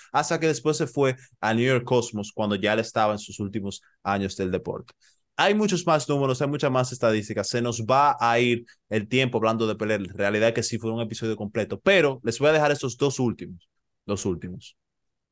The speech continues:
Ese, esa, ese take de que Pelé nunca jugó a otro equipo europeo, etcétera, que,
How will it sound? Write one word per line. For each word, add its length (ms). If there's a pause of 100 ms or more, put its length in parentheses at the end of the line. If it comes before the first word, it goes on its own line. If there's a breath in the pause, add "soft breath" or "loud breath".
(2000)
Ese, 460
esa, 380
ese 220
take 320 (260)
de 160
que 80
Pelé 180
nunca 240
jugó 140
a 20
otro 200
equipo 200
europeo, 540
etcétera, 500
que, 220